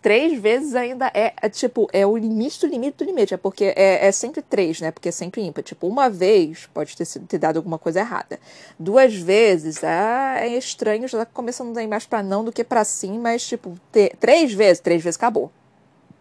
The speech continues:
Mais do que três, acabou. Então, é, é, é que eu, eu sempre dou a chance da três, né?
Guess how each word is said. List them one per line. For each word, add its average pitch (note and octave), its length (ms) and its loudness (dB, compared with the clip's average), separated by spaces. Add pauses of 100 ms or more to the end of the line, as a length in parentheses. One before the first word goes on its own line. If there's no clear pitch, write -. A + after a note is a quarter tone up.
(280)
Mais A#3+ 280 4
do C#4+ 100 -6
que - 120 0
três, F3 420 0
acabou. G3+ 320 -4 (920)
Então, G#3 360 2
é, G3+ 160 4
é, - 20 -
é G3+ 240 0
que A#3+ 120 0
eu, A3+ 80 6
eu A3 100 4
sempre A#3+ 260 0
dou A#3 120 2
a A#3+ 40 4
chance G#3+ 240 -2
da A#3 140 2
três, E3+ 320 2
né? D#3 180 -10